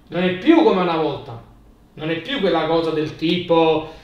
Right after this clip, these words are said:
eh, tu giochi e poi ci sono solo dei piccoli micro cutscene per fare la storiella e poi il resto te la vedi tutto tu giocando.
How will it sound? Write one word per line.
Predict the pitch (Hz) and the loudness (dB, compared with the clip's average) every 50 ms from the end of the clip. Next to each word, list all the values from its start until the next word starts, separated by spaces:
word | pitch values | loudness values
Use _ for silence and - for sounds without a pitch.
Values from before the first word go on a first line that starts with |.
| - - - - _ - | -20 -20 -20 -20 _ -10
eh, | 156 143 147 147 143 143 143 143 143 139 123 - - - - - _ _ _ _ _ _ - - - - - | -6 -4 -2 -2 -2 -2 -2 -4 -6 -8 -10 -12 -18 -20 -20 -20 _ _ _ _ _ _ -20 -20 -20 -10 -4
tu | - 208 196 - | -2 -2 -2 0
giochi | - 156 190 196 196 202 190 - 202 180 | 2 4 6 8 8 6 6 6 2 2
e | - | 2
poi | 180 190 - | 2 0 0
ci | - | 0
sono | 160 165 170 170 175 175 190 196 | 0 -2 -2 -2 0 0 -2 -2
solo | - - 185 196 185 | -2 -2 -2 0 2
dei | 185 175 170 | 2 2 0
piccoli | - 170 - - 190 190 185 | 0 -4 -6 -4 -2 -2 -2
micro | 175 175 165 175 175 | -2 -2 -2 -2 -2
cutscene | 175 180 165 165 165 - - 175 170 165 160 | -2 -2 -4 -4 -6 -8 -10 -10 -8 -8 -6
per | 156 156 156 151 151 | -4 -4 -4 -4 -4
fare | - 165 147 147 151 | -4 -4 -4 -2 -2
la | 151 151 151 | -2 -4 -4
storiella | 147 - - 170 165 151 143 147 147 139 | -6 -4 -4 -4 -2 -2 -2 -4 -6 -6
e | 127 | -8
poi | 123 - 139 135 | -10 -10 -8 -8
il | 135 | -8
resto | 135 135 - - - | -10 -12 -14 -14 -14
te | - 139 | -12 -12
la | 131 131 | -10 -10
vedi | 123 127 123 127 127 | -10 -12 -14 -14 -16
tutto | 127 131 - - 131 | -16 -16 -16 -14 -14
tu | 139 151 139 | -12 -12 -12
giocando. | 120 131 156 156 156 147 123 120 120 117 - | -12 -10 -8 -6 -6 -8 -8 -10 -12 -14 -16